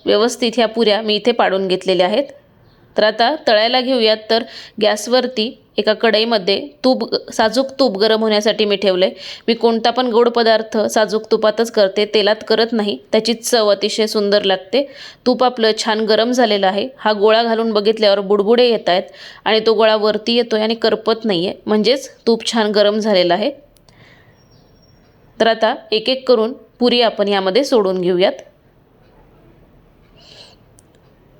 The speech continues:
मस्त. कोणताही गोड पदार्थ साजूक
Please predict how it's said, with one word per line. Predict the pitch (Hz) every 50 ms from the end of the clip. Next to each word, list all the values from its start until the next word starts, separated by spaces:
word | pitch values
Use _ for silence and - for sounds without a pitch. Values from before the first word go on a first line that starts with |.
| _ _ -
मस्त. | 196 190 190 - - 202 208 285 - - - - - - _ _ _ _ _ _ _ _ _ _ _ _ _ _ _ _ _ _ _ _ _ _ _ _ _ _ _ _ _ _ _ _ - -
कोणताही | - 233 226 220 - 247 277 285
गोड | 233 247 247 240
पदार्थ | - 247 220 226 226 233 226 - 208
साजूक | 208 202 226 202 202 180 226 220